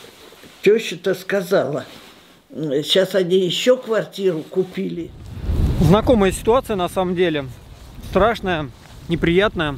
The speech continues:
Speaker 2: но знакомая. К сожалению, такое бывает нередко. И в данном случае я вот по разговору даже с этим человеком, который,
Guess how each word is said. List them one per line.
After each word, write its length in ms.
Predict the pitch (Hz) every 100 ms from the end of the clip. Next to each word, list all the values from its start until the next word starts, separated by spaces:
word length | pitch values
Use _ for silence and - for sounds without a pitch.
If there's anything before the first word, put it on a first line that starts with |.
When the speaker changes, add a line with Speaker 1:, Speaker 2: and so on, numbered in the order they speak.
| -
Speaker 2:
но 160 | - 175
знакомая. 500 | 175 175 175 143 123 - - - -
К 60 |
сожалению, 540 | - 151 196 185 165 147 - - - -
такое 220 | 147 175
бывает 280 | 156 151 139
нередко. 420 | 160 170 220 - - - - - - - -
И 320 | 143 151 151
в 80 | 147
данном 260 | 165 170 175
случае 380 | 208 220 185
я 220 | 156 156 151 - - - - - - - -
вот 120 | 151
по 100 | 185
разговору 480 | 165 139 180 170 147
даже 180 | 147 117
с 60 |
этим 200 | 160 147
человеком, 480 | 131 165 185 208 143
который, 400 | 143 147 143 135